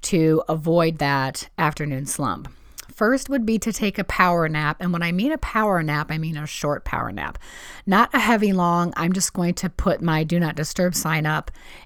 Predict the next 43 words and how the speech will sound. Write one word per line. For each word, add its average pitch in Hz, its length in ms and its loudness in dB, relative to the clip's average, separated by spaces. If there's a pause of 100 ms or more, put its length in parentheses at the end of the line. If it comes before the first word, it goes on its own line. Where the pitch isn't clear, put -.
and 156 300 2
sleep 170 300 -2
the 151 140 -2
afternoon 165 360 -2
away." 123 280 -2
I'm 135 300 -12
talking 180 300 -4
about 160 360 -2
a 165 100 -4
really 226 380 0
quick 233 320 -2
ten 202 220 -2
to 202 80 -2
fifteen 185 500 -2
minute 160 240 -4
thing, 147 460 -4 (460)
and 170 140 4
maybe 180 220 4 (100)
even 180 220 0
play 170 300 0
some 156 280 -2
soothing 170 420 2
music. 156 520 0 (560)
You 202 80 2
might 254 160 2
not 208 140 0
even 165 180 0
fall 160 260 0
all 147 160 0
the 151 80 -2
way 135 140 0
asleep. 131 500 -4
You 175 60 -4
might 156 160 -6
just - 180 -6
sort 156 180 -6
of 147 160 -10
lay 143 160 -2
there 123 220 -6
and, 135 240 -10
and 160 180 -6
be 170 100 -10
quiet. - 420 -8